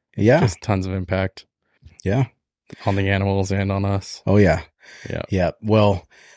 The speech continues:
Speaker 1: I wanted to, <clears throat> I wanted to have a conversation with you. I, I talked to you briefly about it, but I, I think you're, you know, we do talk about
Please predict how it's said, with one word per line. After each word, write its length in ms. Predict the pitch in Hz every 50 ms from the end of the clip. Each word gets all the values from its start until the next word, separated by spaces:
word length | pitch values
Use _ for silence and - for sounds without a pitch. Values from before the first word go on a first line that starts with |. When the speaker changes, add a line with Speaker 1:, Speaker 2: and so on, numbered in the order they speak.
| _ -
Speaker 1:
I 80 | - 110
wanted 300 | 127 143 156 165 156 135
to, 280 | 131 127 113 92 - - _ -
<clears throat> 260 | 135 135 123 104 101 101
I 60 | 95
wanted 240 | 107 113 127 139 135
to 80 | 123 123
have 160 | 127 123 123
a 40 | 120
conversation 640 | - 123 120 120 117 - - 123 120 - - 98
with 140 | 90 82 76 131
you. 120 | 82 82
I, 140 | 82 85 - -
I 100 | - 90
talked 300 | 85 - - 104 95 -
to 60 | - 98
you 40 |
briefly 640 | 82 82 98 101 92 - - 104 98 98 98 82 - _ _ _ _ _ _ _ _ _ _ -
about 280 | 101 95 98 92 95 95
it, 140 | 95 92
but 120 | 82 101 101
I, 200 | 101 101 95 - - _ _ _ _ _ _ _ -
I 80 | 98 101
think 340 | - 135 135 135 - -
you're, 280 | - 120 113 107 107 110 -
you 80 | - 131
know, 120 | 127 120
we 100 | 117 120
do 200 | 117 127 160 170
talk 280 | - - 139 131 127 -
about 420 | 123 123 117 110 107 104 - -